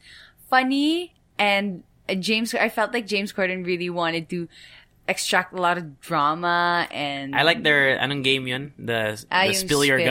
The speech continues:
Speaker 2: Guts?
Speaker 1: yeah,
Speaker 2: I
Speaker 1: or
Speaker 2: thought it was pretty, I could not believe that Joe
Speaker 1: Well, I
Speaker 2: Jonas
Speaker 1: didn't watch that, actually.
Speaker 2: Oh. So basically, Spill Your Guts is James Corden asked them, like,
Speaker 1: Yeah, yeah, I
Speaker 2: uh,
Speaker 1: know the concept,
Speaker 2: challenging
Speaker 1: but I
Speaker 2: questions,
Speaker 1: didn't,
Speaker 2: right?
Speaker 1: yeah.
Speaker 2: So if you haven't seen it before, he asked them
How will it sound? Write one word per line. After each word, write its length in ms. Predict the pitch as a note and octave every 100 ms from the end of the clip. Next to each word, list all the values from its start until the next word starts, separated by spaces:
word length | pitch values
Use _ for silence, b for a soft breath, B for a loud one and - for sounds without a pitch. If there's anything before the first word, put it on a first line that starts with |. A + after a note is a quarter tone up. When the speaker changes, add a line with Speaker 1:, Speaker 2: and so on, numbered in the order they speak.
| D3+
Speaker 2:
Guts? 40 |
Speaker 1:
yeah, 260 | E3 D#3+ C#3+ -
Speaker 2:
I 180 | D3+ D3
Speaker 1:
or 40 |
Speaker 2:
thought 100 | D#3
it 40 | D3
was 100 | -
pretty, 460 | - B2+ A#2+ A2+ B B B
I 140 | A#3 D4
could 240 | - F#3+
not 240 | E3+ C#3+
believe 400 | A#2+ G#2+ G2 F#2+ - _
that 220 | B2+ - _ - B2+
Joe 180 | F3 G3+
Speaker 1:
Well, 80 | C#4
I 120 | C4
Speaker 2:
Jonas 140 | - B2
Speaker 1:
didn't 100 | A2
watch 200 | D#3 -
that, 160 | D3 C3
actually. 340 | B2+ - D3+
Speaker 2:
Oh. 240 | A#2 G2 - b b -
So 240 | C#3 B2+ _
basically, 440 | B2 D3 D3 C#3
Spill 200 | B2 C3+
Your 140 | B2+ A#2
Guts 160 | A#2
is 180 | A2+ - -
James 260 | G#2+ A2+
Corden 260 | - G#2 G#2+
asked 320 | F#2+ G2+ -
them, 380 | G2 G2 G2 F#2
like, 300 | F2+ F2 E2+
Speaker 1:
Yeah, 160 | - B3
yeah, 120 | G#3
I 60 | A3+
Speaker 2:
uh, 0 |
Speaker 1:
know 100 | A#3
the 80 | A#3+
concept, 160 | A3 B2+
Speaker 2:
challenging 180 | G3 F#3
Speaker 1:
but 100 | B2
I 40 |
Speaker 2:
questions, 180 | F#3 F3+
Speaker 1:
didn't, 120 | F3+
Speaker 2:
right? 180 | G#2 -
Speaker 1:
yeah. 160 | D3 C3 B B
Speaker 2:
So 340 | - B2 A#2 A2+
if 100 | A2
you 160 | C3 C3
haven't 220 | C3 A#2+
seen 160 | B2
it 80 | A2+
before, 460 | - - G2 F#2+ -
he 180 | F2+ A2+
asked 360 | A2+ C#3 - C#3
them 320 | C3 A#2+